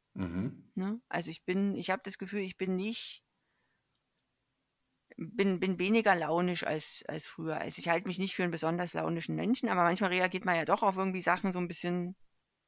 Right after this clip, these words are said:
Speaker 1: Mhm.
Speaker 2: hochfahrend oder brummelig oder so. Und ich glaube, d-, also, das ist, das ist weniger geworden.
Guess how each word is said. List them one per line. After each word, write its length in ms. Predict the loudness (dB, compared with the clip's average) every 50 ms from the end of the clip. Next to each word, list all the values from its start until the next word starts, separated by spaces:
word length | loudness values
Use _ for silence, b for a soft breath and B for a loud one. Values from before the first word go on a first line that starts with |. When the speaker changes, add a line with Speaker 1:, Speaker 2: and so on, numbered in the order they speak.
| _ _ _ _ _ -10
Speaker 1:
Mhm. 460 | -6 -4 -2 -2 -2 -4 -6 -10 -16 _ _ _
Speaker 2:
hochfahrend 540 | -4 -4 -4 0 2 2 4 4 4 2 0
oder 200 | -2 -2 -2 -4
brummelig 640 | -4 -2 0 2 2 4 4 2 0 0 -2 -4 -2
oder 220 | 0 0 2 0 0
so. 220 | -2 -4 -6 -6 b b b b b b b b b b b -4
Und 60 | -4
ich 80 | 0 6
glaube, 220 | 8 8 8 6 4
d-, 60 | 0
also, 200 | 0 0 2 2
das 180 | 2 0 2 0
ist, 280 | -2 -4 -6 -10 -12 _
das 180 | -6 -6 -4 -4
ist 140 | -6 -6 -4
weniger 380 | -4 -2 0 0 0 0 -2 -4
geworden. 520 | -4 -6 -6 -4 -4 -4 -2 -2 -4 -4